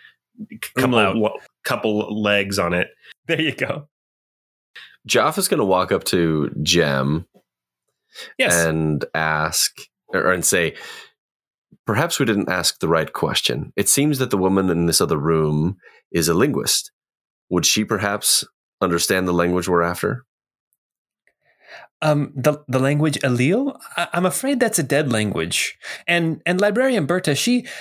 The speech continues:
Speaker 2: she teaches, uh, locals to speak Almerian. So she teaches the Ustranians to speak Almerian.
Speaker 3: You didn't answer my question, though.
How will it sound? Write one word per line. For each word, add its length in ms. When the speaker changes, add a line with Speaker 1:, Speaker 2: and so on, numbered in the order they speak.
Speaker 2:
she 180
teaches, 800
uh, 300
locals 540
to 100
speak 260
Almerian. 560
So 200
she 180
teaches 400
the 120
Ustranians 720
to 80
speak 300
Almerian. 560
Speaker 3:
You 440
didn't 300
answer 380
my 160
question, 500
though. 320